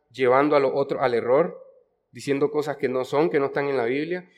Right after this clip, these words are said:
no viviendo lo que decimos, indolentes a la exhortación del Señor.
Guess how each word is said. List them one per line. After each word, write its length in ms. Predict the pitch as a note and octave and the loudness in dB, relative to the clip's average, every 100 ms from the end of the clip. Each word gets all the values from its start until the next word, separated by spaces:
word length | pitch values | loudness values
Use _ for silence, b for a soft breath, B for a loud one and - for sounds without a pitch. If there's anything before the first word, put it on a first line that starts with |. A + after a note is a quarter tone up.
| b | b
no 180 | - C3 | -4 0
viviendo 580 | D3 D3+ C#3+ D#3 E3 D#3+ | 0 0 2 2 2 2
lo 200 | D3 C#3 | 2 0
que 100 | D3+ | 0
decimos, 760 | E3 - C#3+ F3+ G3+ G3+ - _ _ _ _ _ _ _ _ | 0 0 0 0 0 -6 -14 _ _ _ _ _ _ _ _
indolentes 880 | C3+ C#3+ D3 C3 B2+ E3 G3 F3+ - | -6 0 2 4 6 4 4 0 -4
a 60 | C3+ | -4
la 80 | B2+ | -4
exhortación 680 | - B2+ A#2+ A2+ C#3 D3+ | -4 -6 -6 -4 -2 0
del 120 | D#3 | -2
Señor. 540 | C#3+ A#2 A#2+ C#3 G#3 | -6 -6 -2 -2 -4